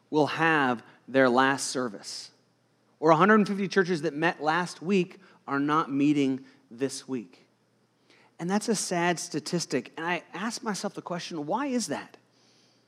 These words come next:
You know, is it that people don't need Jesus anymore? Is it people don't have a yearning to understand spiritual things anymore? I don't think so. I think the reason that churches are on the decline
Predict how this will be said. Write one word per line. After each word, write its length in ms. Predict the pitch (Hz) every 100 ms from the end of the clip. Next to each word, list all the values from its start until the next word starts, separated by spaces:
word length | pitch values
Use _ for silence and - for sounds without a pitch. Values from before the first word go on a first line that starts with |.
| _ _
You 160 | 170
know, 80 | 196
is 160 | 185 185
it 140 | 165
that 240 | 175 -
people 180 | 175 196
don't 240 | 165 180 170
need 180 | 180
Jesus 480 | 117 127 156 185 180
anymore? 640 | - 196 208 214 226 254 226 _ _ _ _ _ _ -
Is 180 | 151
it 540 | 170 147 - - _ -
people 380 | 185 180 170 123
don't 240 | 147 170
have 140 | 170
a 60 | 156
yearning 500 | 131 131 147 170 170
to 140 | 170 127
understand 520 | 147 156 - 156 151
spiritual 580 | - 156 156 151 165 139
things 400 | - 147 175 180
anymore? 320 | 190 190 -
I 60 | 247
don't 180 | 294
think 200 | - 202
so. 320 | - - 92 - _ _ _ _ _ _ -
I 40 | - _
think 180 | 254 269
the 100 | 294
reason 460 | 196 208 247 240 233
that 120 | 185
churches 540 | - 208 208 202 170 - - _
are 80 | 151
on 180 | 170 175
the 80 | 156
decline 840 | 143 - 156 160 160 113 107 127